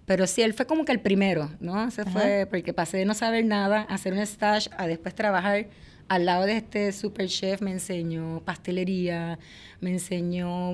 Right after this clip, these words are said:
Speaker 1: muchas técnicas, cómo coger el cuchillo bien, cómo hacer cortes perfectos. O sea, que fue también bien importante, a lo mejor en mi fineza.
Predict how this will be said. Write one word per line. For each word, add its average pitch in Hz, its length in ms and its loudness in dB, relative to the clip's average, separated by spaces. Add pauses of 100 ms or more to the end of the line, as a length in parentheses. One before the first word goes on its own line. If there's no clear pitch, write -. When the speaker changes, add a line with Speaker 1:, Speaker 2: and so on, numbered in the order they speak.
Speaker 1:
muchas 196 440 0
técnicas, 175 600 -2
cómo 180 460 -2
coger 190 260 0
el 175 100 2
cuchillo 196 440 2
bien, 185 240 2
cómo 185 160 0
hacer 185 180 -2
cortes 190 300 -2
perfectos. 190 760 -2
O - 440 -20
sea, 196 120 -4
que 208 120 -2
fue 208 220 4
también 220 400 4
bien 202 160 4
importante, 202 540 0
a 214 60 2
lo 196 100 0
mejor 185 220 0
en 196 80 2
mi 202 80 2
fineza. 175 540 -4